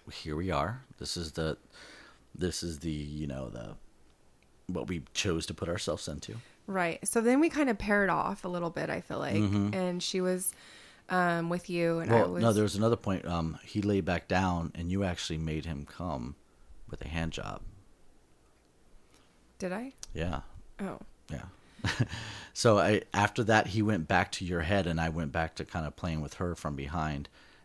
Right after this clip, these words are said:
Speaker 1: And then he, you were jerking him off, and he was like, "Oh, I'm gonna go." And then, and he came all over you, his hand, and he was done. He kinda checked out.
Speaker 2: Yeah.
Speaker 1: And then that's when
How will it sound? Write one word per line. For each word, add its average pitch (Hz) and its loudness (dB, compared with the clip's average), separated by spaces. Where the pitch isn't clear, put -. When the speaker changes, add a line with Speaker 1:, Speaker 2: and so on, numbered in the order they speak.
Speaker 1:
And 85 0
then 78 0
he, 85 -2
you 95 0
were 92 2
jerking 90 -2
him 80 0
off, 73 0
and 78 0
he 95 0
was 71 -2
like, 76 -6
"Oh, - -2
I'm - -2
gonna - -14
go." 247 -10
And 110 4
then, 95 4
and 92 0
he 92 0
came 101 2
all 92 4
over 85 -4
you, 78 -6
his 101 0
hand, 87 0
and 80 -6
he 78 -4
was - -6
done. 82 -2
He 101 -8
kinda 82 -2
checked - -2
out. 82 0
Speaker 2:
Yeah. 196 -2
Speaker 1:
And 87 0
then 80 2
that's 92 4
when 82 -2